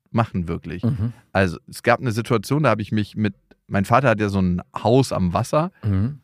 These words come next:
Speaker 1: so eine kleine Hütte und da ziehen immer mal wieder verschiedene Leute ein, ne? Und wir hatten ja mal eine Folge, wo wir gesagt haben, eine ist schwanger und trinkt, die hat auf mich so gewirkt, ne?
Speaker 2: Ja.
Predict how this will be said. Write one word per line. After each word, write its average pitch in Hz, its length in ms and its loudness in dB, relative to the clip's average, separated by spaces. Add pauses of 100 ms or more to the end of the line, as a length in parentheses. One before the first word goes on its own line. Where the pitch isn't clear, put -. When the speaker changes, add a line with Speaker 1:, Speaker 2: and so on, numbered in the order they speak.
Speaker 1:
so 101 140 -2
eine 101 120 0
kleine 104 280 2
Hütte 151 200 4
und 110 80 0
da 101 140 0
ziehen 120 180 -4
immer 120 140 2
mal 110 180 2
wieder 107 160 0
verschiedene 107 360 -2
Leute 98 360 0
ein, 85 200 -8
ne? 120 180 -2 (560)
Und 101 420 0
wir 98 240 -4
hatten 139 160 0
ja 151 120 2
mal 123 80 2
eine 110 120 2
Folge, 135 640 2
wo 104 140 0
wir 104 140 0 (180)
gesagt 104 420 0
haben, 104 360 0 (160)
eine 113 240 2
ist 92 100 -4
schwanger 117 460 0
und 101 160 -4
trinkt, 117 260 0
die 92 100 -4
hat 95 200 -4
auf - 240 -8
mich 101 180 -2
so 98 100 -2
gewirkt, 90 500 -2
ne? 98 140 0
Speaker 2:
Ja. 98 260 4